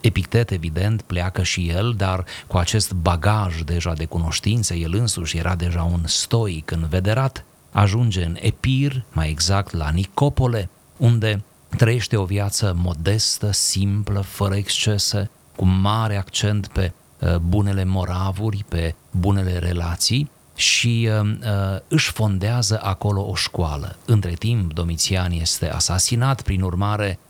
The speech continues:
regula aceea, da, expulzarea aceea a filozofilor nu mai este valabilă,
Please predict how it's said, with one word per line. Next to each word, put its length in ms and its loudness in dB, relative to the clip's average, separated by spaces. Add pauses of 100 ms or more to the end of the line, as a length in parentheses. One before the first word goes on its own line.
(120)
regula 640 0
aceea, 580 -2
da, 160 -2
expulzarea 720 0
aceea 280 -2
a 20 -2
filozofilor 680 -2
nu 80 0
mai 140 0
este 180 0
valabilă, 640 0